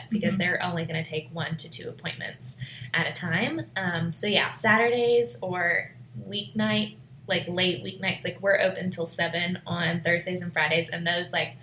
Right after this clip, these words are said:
Speaker 1: five, four thirty to six o'clock appointments book up just as quickly as Saturdays do.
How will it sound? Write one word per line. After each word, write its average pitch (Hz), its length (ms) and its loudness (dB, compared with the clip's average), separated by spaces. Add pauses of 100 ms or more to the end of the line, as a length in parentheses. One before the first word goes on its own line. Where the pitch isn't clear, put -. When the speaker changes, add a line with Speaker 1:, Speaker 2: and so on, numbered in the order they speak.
(560)
Speaker 1:
five, 180 340 4 (260)
four 214 220 4
thirty 196 400 0
to 165 80 -2
six - 320 2
o'clock 165 360 -4
appointments 214 760 4 (120)
book 180 220 -4
up - 240 0
just - 320 0
as - 140 -2
quickly 90 480 -4
as 95 280 4
Saturdays 90 560 0
do. - 160 -4